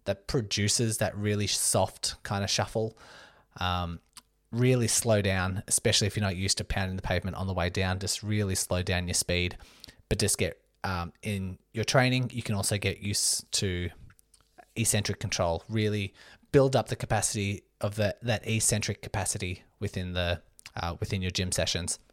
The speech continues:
And then when it comes to specific exercises, hip flexors,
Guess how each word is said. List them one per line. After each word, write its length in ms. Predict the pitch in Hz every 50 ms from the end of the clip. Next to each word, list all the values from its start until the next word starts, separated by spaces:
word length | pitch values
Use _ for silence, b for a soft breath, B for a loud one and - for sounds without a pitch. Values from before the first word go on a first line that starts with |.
| - _ _ _ _ _ _ _ _ _ - B B B B B -
And 160 | 127 117 110
then 340 | 127 120 120 117 113 107 92 B B B -
when 160 | 107 107 98
it 80 | 95
comes 280 | - - 104 101 95 -
to 580 | - - 107 98 95 92 92 92 90 90 98 95
specific 440 | - - - - - - 117 110 107
exercises, 640 | 110 - - - - - 107 107 104 104 107 107 107
hip 200 | - - 151 131
flexors, 640 | - - 135 120 - - - 117 113 117 113 -